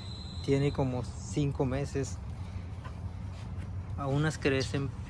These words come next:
grandes para arriba y otras echan más retoños en los lados. Y esta se estaba secando y la, la saqué de donde estaba y le puse en arena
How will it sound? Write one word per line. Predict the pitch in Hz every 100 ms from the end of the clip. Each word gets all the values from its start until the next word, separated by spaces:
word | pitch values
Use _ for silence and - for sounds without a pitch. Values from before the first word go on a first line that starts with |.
| - - - - -
grandes | 139 135 139 135
para | 127 117
arriba | 135 147 151 156
y | 147
otras | 135 135 143 135
echan | 135 131 139 135 117 - - - - - - - - - - - -
más | 139 131
retoños | 131 127 135 135 139 139
en | 127
los | 120
lados. | 120 127 139 127 127 - - - - - - - - - - - - - - - - - - - - - - - - - - - - - - - -
Y | 131
esta | 139 151 - 143 143 139 - - - - - - - - - - - - - - - -
se | -
estaba | 139 - 139 139
secando | 135 131 - 135 143 147
y | 139
la, | 123 120 123 - - - - - - - -
la | - 127
saqué | 120 127 - 143
de | 151
donde | 151 147
estaba | 98 - 139 143
y | 143
le | 123
puse | - 143 147
en | 143
arena | 135 143 147